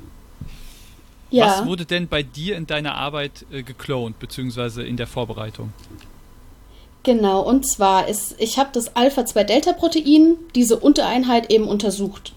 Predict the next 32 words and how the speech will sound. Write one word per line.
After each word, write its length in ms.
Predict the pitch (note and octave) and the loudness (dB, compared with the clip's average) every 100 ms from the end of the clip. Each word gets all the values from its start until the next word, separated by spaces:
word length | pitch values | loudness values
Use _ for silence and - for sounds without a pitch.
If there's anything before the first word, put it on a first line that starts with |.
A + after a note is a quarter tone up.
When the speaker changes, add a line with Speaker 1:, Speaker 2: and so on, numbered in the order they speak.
| - - - - | -20 -20 -20 0
Speaker 1:
Und 260 | A#3 A3 | 2 4
normalerweise 1000 | A3 G#3 G#3+ E4 D#4+ D4 C#4+ B3 B3+ C4+ C4+ | 4 4 4 4 4 4 4 4 4 2 2
diese 200 | B3 A#3 | 2 2
Protease, 720 | A#3 A#3+ B3 - B3 A#3+ G3+ | 2 0 0 2 2 2 0
diese 360 | F#3+ G3 G3+ G3 | -2 0 0 0
tef, 420 | - C#4+ D4 - - | 0 0 0 -6 -4
also 180 | G#3 G3+ | -4 -2
Tobacco 420 | A#3 G#3+ G#3 G#3 | -2 0 0 -2
Edge 200 | - - | -6 -4
Virus 380 | G#3+ A3+ B3+ B3 | 0 2 2 -2
Protease, 720 | - A#3 G#3+ G#3+ C#4 E4 E4+ - | -4 -2 -2 0 2 4 2 -2
tef 200 | - A#3 | -2 -2
Speaker 2:
Ja. 80 | A3+ | 2
Speaker 1:
Protease 440 | C4 C4 A3+ A#3 A#3 | 2 2 2 4 2
heißt 200 | A#3 B3 | 0 0
die 100 | A3+ | -2
eben 140 | A#3 | 0
kurz, 400 | A#3+ A3+ A3+ - - - - - - | 0 0 0 -10 -16 -18 -18 -6 4
die 160 | C4+ | 6
schneidet 420 | C#4+ B3+ A3+ C#4 B3 | 6 2 4 4 2
dieses 220 | A#3 - | -2 0
Protein 360 | A#3+ A#3+ A#3+ | 0 2 6
normalerweise 560 | A#3+ A3+ G#4+ A3 G#3+ G#3+ | 6 6 4 4 4 4
nicht, 240 | A3+ A3+ | 2 2
weil 140 | G3+ E3+ | 0 0
in 80 | A3 | 2
diesem 220 | A#3 A#3+ | 2 2
Protein 480 | C4 C4 C4 C4 B3 | 0 0 2 2 2
gar 180 | G#3+ | 2
nichts 220 | D4 D4+ - | 2 2 -2
gegeben 400 | A3+ C4 C#4+ G#3+ | 0 4 4 4
ist, 340 | A3+ D4 | 4 0